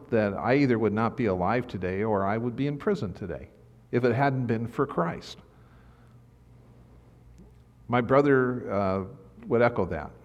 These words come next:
You know, we just didn't have any guidance, nothing to live for. But Christ,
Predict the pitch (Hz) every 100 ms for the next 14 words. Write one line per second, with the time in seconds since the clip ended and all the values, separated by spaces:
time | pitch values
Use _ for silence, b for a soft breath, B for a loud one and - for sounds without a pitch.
0 | B B B B B B B B B -
1 | - - - 104 90 101 113 135 127 -
2 | - 147 135 139 127 143 127 98 143 123
3 | 85 - - B B B B B 120 -
4 | 151 143 135 151 143 - - - B B
5 | B - - - - 135 175 247 -